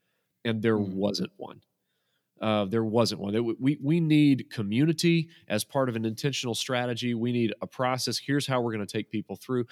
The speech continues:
Speaker 1: that. And I, I mentioned earlier, a lot of pastors have a plan for anointing people, <laughs>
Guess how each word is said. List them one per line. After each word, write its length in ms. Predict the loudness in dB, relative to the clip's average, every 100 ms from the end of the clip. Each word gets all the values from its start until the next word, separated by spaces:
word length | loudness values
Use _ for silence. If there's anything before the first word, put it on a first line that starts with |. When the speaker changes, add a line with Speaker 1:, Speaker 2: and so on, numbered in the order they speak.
| -12 -10
Speaker 1:
that. 120 | -4 -4
And 140 | -2 -2
I, 180 | 0 0
I 60 | 0
mentioned 340 | -2 0 0
earlier, 280 | 2 4 4
a 60 | 4
lot 180 | 4 4
of 80 |
pastors 340 | 2 0 -2 -4
have 140 | -4
a 40 | -4
plan 440 | -2 0 0 -4 _ -4
for 160 | -2
anointing 580 | -2 2 2 2 0 -2
people, 420 | -2 -2 0 -4 -4
<laughs> 420 | -4 -2 -4